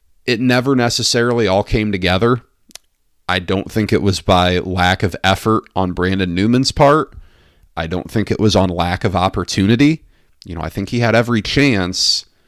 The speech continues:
uh, for it to come together. And for whatever reason, it never did. And, you know, that's okay. It happens. Uh, Brandon Newman represented himself very well.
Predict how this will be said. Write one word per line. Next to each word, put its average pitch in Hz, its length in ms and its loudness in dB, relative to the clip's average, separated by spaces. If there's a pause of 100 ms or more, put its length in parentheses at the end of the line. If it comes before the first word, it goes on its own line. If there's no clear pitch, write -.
(340)
uh, 90 220 -8
for 113 200 -2
it 107 60 -2
to - 80 -6
come 120 240 -2
together. 110 440 -2 (360)
And 110 160 -8
for 143 120 -4
whatever 151 320 2
reason, 131 300 0
it - 80 -4
never 98 300 0
did. 78 320 -8
And, 92 340 -8 (720)
you 131 100 -4
know, 131 80 0
that's 135 240 2
okay. 101 460 -2 (120)
It 120 140 0
happens. - 800 -6 (520)
Uh, 90 220 -6
Brandon 110 420 -2
Newman 107 320 -2
represented 95 640 -2
himself 90 560 -2
very 90 320 0
well. 101 500 2